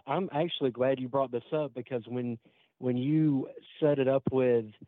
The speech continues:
you know, we haven't talked much about the Alabama offense, I was actually gonna bring up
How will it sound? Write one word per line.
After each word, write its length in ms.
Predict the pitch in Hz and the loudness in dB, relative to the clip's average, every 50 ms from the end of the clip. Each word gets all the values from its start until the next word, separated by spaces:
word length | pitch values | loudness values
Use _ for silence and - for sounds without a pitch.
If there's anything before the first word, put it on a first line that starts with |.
| _ _ _ _ _ _ _ | _ _ _ _ _ _ _
you 100 | - 135 | -2 -2
know, 140 | 127 123 120 | 0 0 0
we 100 | 120 123 | 0 0
haven't 220 | 143 147 135 131 | 0 0 -2 -2
talked 220 | 123 - 147 131 123 | -2 -2 -2 -2 0
much 180 | 127 131 127 - | 0 -2 -2 -2
about 160 | - 127 123 | -2 -2 0
the 80 | 117 120 | 2 0
Alabama 380 | 123 123 117 120 117 110 110 113 131 | 0 0 0 -2 -2 -2 -2 0 0
offense, 240 | 139 - - 123 113 - | -2 0 -2 -4 -2 0
I 80 | 135 139 | 0 0
was 160 | 143 131 143 | 2 2 2
actually 320 | 143 139 131 - - 139 | 0 0 -2 -2 -4 -4
gonna 180 | 123 139 135 131 | -2 -2 -2 -2
bring 260 | 110 127 135 131 123 | -2 -2 -2 0 0
up 280 | 131 147 151 127 113 | 2 2 2 0 -2